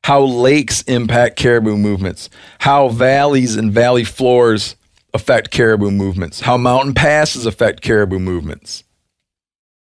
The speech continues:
Some tricks to dealing with air carriers and bush pilots when you're trying to do a, your guided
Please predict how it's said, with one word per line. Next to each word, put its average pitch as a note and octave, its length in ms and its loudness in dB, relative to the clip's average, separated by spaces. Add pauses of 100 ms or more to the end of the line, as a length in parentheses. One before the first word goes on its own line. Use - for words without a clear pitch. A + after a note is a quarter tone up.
(400)
Some C3 180 -6
tricks F3 340 0
to C#3 100 0
dealing C#3+ 400 2
with B2 260 0
air D3 280 4
carriers A2+ 500 2
and G2 160 -2
bush C3+ 300 0
pilots G#2+ 400 0
when A2 60 -2
you're G#2 100 -2
trying A#2 200 0
to A2 60 0
do A2+ 180 2
a, A2 60 2
your A2 300 0
guided A#2 640 0